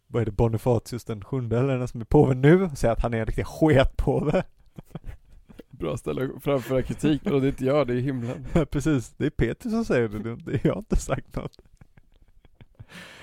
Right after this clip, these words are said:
Speaker 1: Ja, men så här är det, och Sankt Johannes och Sankt Jakob, alla har liksom utläggningar om,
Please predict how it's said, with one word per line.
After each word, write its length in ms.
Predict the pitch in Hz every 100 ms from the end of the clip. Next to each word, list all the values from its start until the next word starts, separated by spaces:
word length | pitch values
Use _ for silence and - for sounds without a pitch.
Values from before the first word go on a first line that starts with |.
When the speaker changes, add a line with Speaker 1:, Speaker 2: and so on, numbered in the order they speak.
| -
Speaker 1:
Ja, 240 | 127 123 120 _
men 260 | 139 147 147
så 100 | 156
här 140 | 147
är 100 | 127
det, 100 | 113
och 380 | 123 139 123 117
Sankt 300 | - 131 120
Johannes 520 | 120 117 104 104 107
och 60 | 110
Sankt 480 | 113 104 - _
Jakob, 380 | 107 110 104 -
alla 200 | 113 110
har 140 | 101 104
liksom 240 | 101 -
utläggningar 760 | 143 117 - 104 98 87 - - -
om, 420 | 113 - -